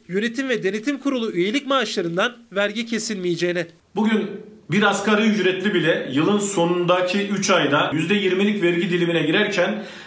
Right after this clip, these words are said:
Speaker 2: birden fazla yerden maaş alan yönetim kurulu, denetim kurulu üyelerinin maaşlarını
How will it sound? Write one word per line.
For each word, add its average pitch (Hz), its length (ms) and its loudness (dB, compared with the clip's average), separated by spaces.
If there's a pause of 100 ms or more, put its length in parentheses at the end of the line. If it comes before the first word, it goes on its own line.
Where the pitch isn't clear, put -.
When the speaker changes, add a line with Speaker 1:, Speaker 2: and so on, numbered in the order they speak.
Speaker 2:
birden 180 480 2
fazla 190 360 2
yerden 180 460 2
maaş 208 300 2
alan 196 360 0 (160)
yönetim 196 540 2
kurulu, 175 260 0
denetim 208 380 2
kurulu 214 300 0
üyelerinin 190 580 2
maaşlarını 214 1040 2